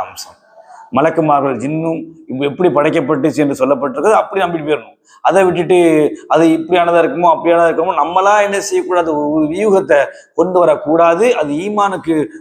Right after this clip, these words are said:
முரணாக அமைந்துவிடும் என்பதனை புரிந்து கொள்ள வேண்டும், அன்பான சகோதர சகோதரிகளே. ஆக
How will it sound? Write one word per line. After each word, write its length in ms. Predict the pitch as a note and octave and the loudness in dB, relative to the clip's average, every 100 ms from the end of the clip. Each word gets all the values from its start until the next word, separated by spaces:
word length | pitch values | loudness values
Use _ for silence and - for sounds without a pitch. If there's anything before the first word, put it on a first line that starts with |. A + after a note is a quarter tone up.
| - D3 | -6 0
முரணாக 420 | F#3+ G3 F#3 D#3+ D3+ | 2 2 2 2 0
அமைந்துவிடும் 440 | F3+ F#3 F3 E3 | -2 -2 0 0
என்பதனை 320 | D3+ D3 C#3+ C3+ - _ | -2 -4 -4 -6 -10 _
புரிந்து 260 | - E3 D#3+ | -4 -2 0
கொள்ள 160 | D3 C3 C3 | 0 2 2
வேண்டும், 260 | D#3+ C#3+ | 0 -2
அன்பான 300 | B2 B2 C3 A2+ | -4 -2 -4 -4
சகோதர 300 | A#2 B2+ B2 A2+ | -2 0 -2 -6
சகோதரிகளே. 440 | A2 A2+ G#2 G2+ - B2+ | -6 -6 -4 -4 0 0
ஆக 140 | A#2+ | 2